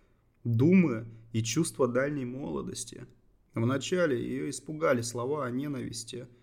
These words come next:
и борьбе, и особенно безбожие сына и его товарищей. Но мать уже многое понимала из того, что говорили они о жизни – чувствовала, что они открыли верный источник несчастья всех людей. Постепенно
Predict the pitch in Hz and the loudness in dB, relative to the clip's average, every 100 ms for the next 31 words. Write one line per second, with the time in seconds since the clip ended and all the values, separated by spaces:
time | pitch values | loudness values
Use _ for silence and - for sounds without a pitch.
0 | _ _ _ - 120 135 135 120 110 - | _ _ _ -2 2 4 4 4 -2 -8
1 | - - _ 117 117 117 - 151 135 113 | -12 -20 _ -2 0 2 2 2 2 -4
2 | 117 120 - - 104 110 120 156 151 101 | -6 -10 -12 -12 -8 -6 -4 0 0 0
3 | - - 87 - - 92 - - 117 117 | -6 -10 -10 -10 -10 -10 -10 -8 -4 -4
4 | 113 - - 123 - - _ _ _ _ | -4 -8 -12 -14 -18 -20 _ _ _ _
5 | - 139 170 190 185 143 151 156 165 135 | 0 4 6 8 6 4 0 0 0 0
6 | 127 127 139 143 147 131 120 120 131 143 | 0 -2 -4 -2 -2 -2 -2 -4 -2 -2
7 | 139 - 110 113 117 143 127 110 113 127 | -4 -6 -6 -2 -2 -2 -2 -4 -4 -4
8 | 107 110 117 113 110 107 - - - _ | -4 -4 -4 -2 -4 -6 -14 -20 -20 _
9 | _ _ - 180 180 180 131 120 113 117 | _ _ 6 8 8 6 2 2 0 0
10 | 131 135 160 143 - 156 131 120 160 151 | 2 4 4 2 -2 2 2 4 2 0
11 | 123 120 143 147 131 120 127 - 143 135 | -2 -4 -6 -4 -4 -2 -4 -2 -2 -2
12 | - 113 120 117 120 123 - - - - | -4 -8 -6 -8 -8 -8 -8 -10 -12 -18
13 | _ - 120 - 135 175 170 131 123 | _ -2 0 -2 0 4 4 2 -4